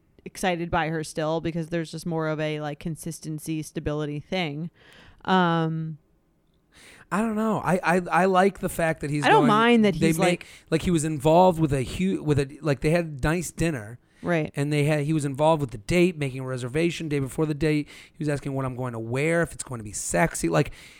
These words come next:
Speaker 2: he's, like, actively a participant in this relationship to me. Like, I don't, th-, you know, maybe, like, I, I do understand the idea that, like, because he talks about sex so much,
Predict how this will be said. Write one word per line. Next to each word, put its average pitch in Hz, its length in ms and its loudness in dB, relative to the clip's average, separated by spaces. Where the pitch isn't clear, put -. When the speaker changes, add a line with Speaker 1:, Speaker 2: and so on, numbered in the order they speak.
Speaker 2:
he's, 196 560 0
like, 180 340 6
actively 190 760 2
a 143 100 -2
participant 139 1000 -2
in 147 180 -2
this 147 240 0
relationship 135 800 -2
to 127 100 -8
me. 107 140 -12
Like, 151 160 6
I 165 140 8
don't, 190 260 2
th-, - 160 -12
you 190 140 2
know, 175 100 6
maybe, 220 520 4
like, 180 240 6
I, 175 240 4
I 175 160 6
do 208 280 4
understand 175 420 4
the 156 80 4
idea 147 320 4
that, 139 220 2
like, 127 300 0
because 143 360 2
he 147 80 2
talks 143 280 2
about 131 180 -2
sex 135 280 -4
so - 80 -6
much, 135 220 -2